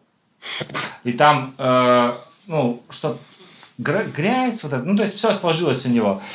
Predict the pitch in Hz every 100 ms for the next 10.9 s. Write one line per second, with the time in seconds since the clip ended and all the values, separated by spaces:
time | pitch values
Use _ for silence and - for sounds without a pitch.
0 | - - 180 240 262 214 170 196 180 165
1 | 165 151 - 151 165 175 190 151 143 151
2 | - - 120 113 113 127 110 104 98 -
3 | - - 101 98 95 135 143 139 131 120
4 | 110 101 - 120 107 110 107 135 220 165
5 | 131 117 123 139 143 - 113 113 104 104
6 | 101 101 98 - - - - - - -
7 | - - - - - 160 196 196 196 190
8 | - - 180 185 190 185 147 202 160 185
9 | - 151 139 135 - - 147 139 143 160
10 | 147 123 110 - 117 131 226 - -